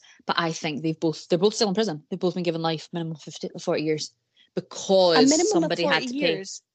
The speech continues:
Speaker 1: Mm-hmm.
Speaker 2: Whereas we've spoken about so many serial killers, murderers, rapists, child killers, blah, blah, blah, blah, blah, who have had, like, a minimum of fifteen, twenty
Speaker 1: Mm-hmm.
Speaker 2: years. But, yeah, I think you're
Speaker 1: Well, they
Speaker 2: right.
Speaker 1: won't
Speaker 2: Someone's
Speaker 1: get
Speaker 2: had
Speaker 1: out
Speaker 2: to get the blame.
Speaker 1: until earliest twenty fifty.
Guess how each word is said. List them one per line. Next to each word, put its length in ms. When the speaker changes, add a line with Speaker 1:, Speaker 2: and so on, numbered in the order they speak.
Speaker 1:
Mm-hmm. 1400
Speaker 2:
Whereas 440
we've 160
spoken 340
about 200
so 260
many 240
serial 360
killers, 320
murderers, 500
rapists, 480
child 400
killers, 280
blah, 140
blah, 120
blah, 140
blah, 140
blah, 260
who 60
have 100
had, 260
like, 240
a 60
minimum 460
of 100
fifteen, 600
twenty 400
Speaker 1:
Mm-hmm. 160
Speaker 2:
years. 380
But, 320
yeah, 260
I 80
think 300
you're 100
Speaker 1:
Well, 100
they 120
Speaker 2:
right. 80
Speaker 1:
won't 140
Speaker 2:
Someone's 280
Speaker 1:
get 80
Speaker 2:
had 120
Speaker 1:
out 40
Speaker 2:
to 100
get 220
the 60
blame. 220
Speaker 1:
until 280
earliest 640
twenty 380
fifty. 480